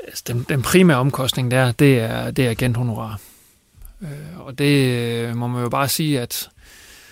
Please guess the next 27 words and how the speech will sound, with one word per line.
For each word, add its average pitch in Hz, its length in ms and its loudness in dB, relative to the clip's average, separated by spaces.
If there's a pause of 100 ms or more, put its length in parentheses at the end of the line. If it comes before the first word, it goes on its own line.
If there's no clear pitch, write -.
(440)
det 151 100 0
transfermarked, 123 680 0
som 127 260 -2
vi 160 120 6
opererer 131 500 2
på, 139 180 0
det 143 120 0
er 143 60 4
jo 127 60 2
tit - 600 0
et - 160 -6
relationstransfermarked, 123 1200 -2 (120)
og 131 100 -12
det 131 80 -8
er 123 40 -6
jo 117 60 -6 (160)
tit, - 480 -2
øh, 117 960 -6
meget 131 720 0
hængt 139 320 -6
op 143 220 -2
på 139 100 -6
de 131 120 -4
kontakter, 135 560 -8
som 120 220 -6
agenterne 131 460 -6
har 117 320 -8